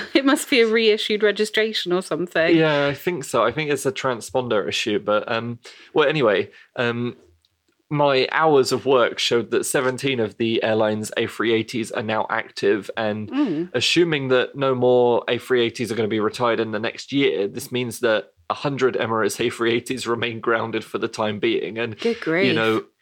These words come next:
Speaker 1: most airlines right now are showing that resuming operations with a fleet of ten A three eighties is difficult. So,
Speaker 2: Yeah,
Speaker 1: you know,
Speaker 2: let
Speaker 1: you just
Speaker 2: alone
Speaker 1: gotta
Speaker 2: a hundred. <laughs>
Speaker 1: Yeah, well, I mean, it, it's, it's,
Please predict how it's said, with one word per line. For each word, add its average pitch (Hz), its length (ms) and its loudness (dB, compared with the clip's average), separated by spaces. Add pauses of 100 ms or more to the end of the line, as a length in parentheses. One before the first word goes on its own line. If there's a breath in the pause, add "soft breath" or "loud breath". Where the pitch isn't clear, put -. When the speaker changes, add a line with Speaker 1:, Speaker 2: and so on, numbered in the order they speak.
(260 soft breath)
Speaker 1:
most 147 340 0
airlines 110 420 2
right 110 180 2
now 101 240 -2
are 107 60 -2
showing 110 380 -2
that 107 160 -2
resuming 113 440 -2
operations 110 580 -2
with 107 100 -2
a 101 40 -10
fleet 117 260 -2
of 104 120 -4
ten 123 200 -4
A 107 100 2
three 135 240 -2
eighties 143 460 0
is 139 100 -8
difficult. 113 640 -2
So, 120 280 2 (300 loud breath)
Speaker 2:
Yeah, 233 360 2
Speaker 1:
you - 100 4
know, - 100 6
Speaker 2:
let 220 200 6
Speaker 1:
you 220 120 6
just 208 60 4
Speaker 2:
alone 226 180 4
Speaker 1:
gotta - 100 -2
Speaker 2:
a 202 40 0
hundred. 202 640 2
<laughs> 254 640 -2 (460 loud breath)
Speaker 1:
Yeah, 131 320 4
well, 117 140 4
I - 100 2
mean, 156 340 0
it, 175 180 2
it's, - 420 0
it's, - 420 -4